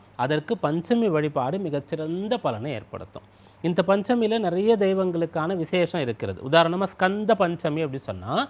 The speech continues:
சுப்பிரமணிய சுவாமி முருகப்பெருமானுக்கு உண்டானது. நாக பஞ்சமி, கருட பஞ்சமின்னு சொன்னா நாக வழிபாடு, புற்றுகள் இருக்கக்கூடிய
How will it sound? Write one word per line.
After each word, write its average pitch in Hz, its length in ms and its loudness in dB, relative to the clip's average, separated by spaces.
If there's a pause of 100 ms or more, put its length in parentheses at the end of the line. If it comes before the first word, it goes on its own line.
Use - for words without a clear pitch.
(320)
சுப்பிரமணிய 190 580 4
சுவாமி 117 420 0
முருகப்பெருமானுக்கு 170 960 -2
உண்டானது. 101 640 -4 (500)
நாக 190 400 4
பஞ்சமி, 175 600 0
கருட 175 360 4
பஞ்சமின்னு 147 560 -2
சொன்னா 98 240 -4 (480)
நாக 190 400 4
வழிபாடு, 135 540 0 (840)
புற்றுகள் 175 440 6
இருக்கக்கூடிய 139 600 0